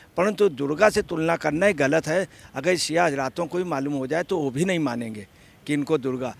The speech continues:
और दुर्गा कहना मतलब एक बहुत भद्दा मजाक है। दूसरी बात, होना ये चाहिए कि आपको याद होगा, जिस समय जनता द-, वो थे, जब राजीव गांधी प्रधानमंत्री थे, तो एक, अ, यही मामला हुआ था।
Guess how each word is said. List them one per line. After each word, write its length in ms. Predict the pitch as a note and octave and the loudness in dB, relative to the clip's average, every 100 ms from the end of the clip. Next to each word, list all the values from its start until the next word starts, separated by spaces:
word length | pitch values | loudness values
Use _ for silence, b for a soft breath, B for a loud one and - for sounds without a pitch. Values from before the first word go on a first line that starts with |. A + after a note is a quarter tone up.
| b b | b b
और 140 | D3 E3 | 0 2
दुर्गा 380 | C3+ C#3+ E3+ G3 | 2 0 0 0
कहना 440 | E3+ C#3 D#3+ F3 | 0 -2 -2 -4
मतलब 400 | D#3 C3+ C3 D#3 | -4 -6 -4 -2
एक 180 | D#3 B2+ | -4 -4
बहुत 220 | A#2+ D3+ | -4 -4
भद्दा 380 | C3 A#2 B2+ C#3+ | -6 -6 -2 0
मजाक 400 | B2+ A2+ B2 D3+ | 0 -4 -4 -4
है। 60 | |
दूसरी 380 | F3+ D3+ D#3+ G#3 | -4 -4 -4 -2
बात, 180 | G3+ G3 | 2 0
होना 280 | A#2+ C#3 G3 | 0 0 0
ये 200 | F#3 E3 | 0 -2
चाहिए 480 | D#3+ A#2+ B2 F3+ G3+ b b b - | -2 -4 -4 -4 -6 b b b -8
कि 160 | F#3+ - | -4 -2
आपको 440 | D3 C#3+ - G3+ | 0 -2 0 2
याद 320 | F3 C#3+ E3 | 4 4 2
होगा, 300 | D3+ C3+ E3 | 0 0 0
जिस 200 | E3+ C#3+ | 0 -4
समय 320 | - C#3+ D#3+ | -4 -2 -2
जनता 420 | E3+ C#3 C3 E3+ E3+ | 0 -2 -2 0 0
द-, 400 | D3+ D3 C#3+ A#2+ | 0 0 0 -4
वो 300 | C#3 C3+ C3+ | -6 -4 -4
थे, 280 | C3+ C#3 D#3 | -4 -2 -4
जब 240 | D3+ D3 C#3 | 0 0 2
राजीव 280 | B2 B2 | 0 0
गांधी 300 | E3 C3+ A#2+ | 0 0 0
प्रधानमंत्री 720 | F3+ D#3 B2+ C#3 C3+ A#2+ C3 | 0 0 0 0 0 -2 -4
थे, 260 | B2+ C#3+ G3 - B B - | -2 -2 -2 -4 B B -4
तो 280 | E3 F3+ G#3+ | 4 6 6
एक, 380 | D#3+ D3 E3 - | 4 -4 -4 0
अ, 60 | D#3+ D#3 D#3 D#3+ D#3+ | 2 4 2 0 2
यही 220 | D#3 F3+ | 4 4
मामला 360 | G#3+ E3+ E3 E3+ | 4 4 4 2
हुआ 280 | C3 C3+ | 2 -2
था। 240 | C#3 F3+ | -2 -2